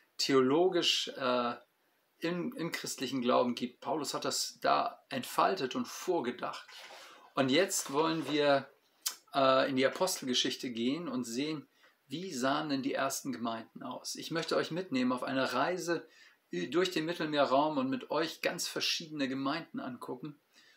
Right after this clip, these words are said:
ganz verschiedene Gemeindestrategien und von, mit euch von diesen Christen lernen, damit unser Glaube noch inspirierender, ansteckender, ähm, ja,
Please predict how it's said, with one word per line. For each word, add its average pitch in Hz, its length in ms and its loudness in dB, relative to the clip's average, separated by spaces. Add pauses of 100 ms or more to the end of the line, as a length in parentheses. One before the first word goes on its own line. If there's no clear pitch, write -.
(460)
ganz - 220 -4
verschiedene 139 580 -2
Gemeindestrategien 131 1300 -2 (500)
und 143 360 -2
von, 165 380 -2
mit - 260 0
euch 160 440 2
von 156 280 -2
diesen 151 240 -6
Christen - 400 -4
lernen, 127 500 -2 (480)
damit 143 300 -4
unser 139 320 2
Glaube 147 800 2
noch 139 500 -4 (140)
inspirierender, 143 880 -2
ansteckender, 131 960 -2 (540)
ähm, 120 580 -2 (880)
ja, 123 640 -6